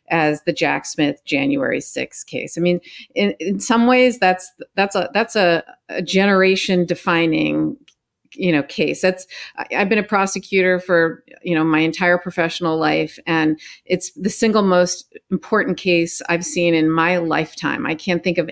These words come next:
any other prosecution that is as important,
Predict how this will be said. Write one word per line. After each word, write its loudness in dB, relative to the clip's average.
any 0
other -2
prosecution 0
that 2
is -4
as 0
important, 0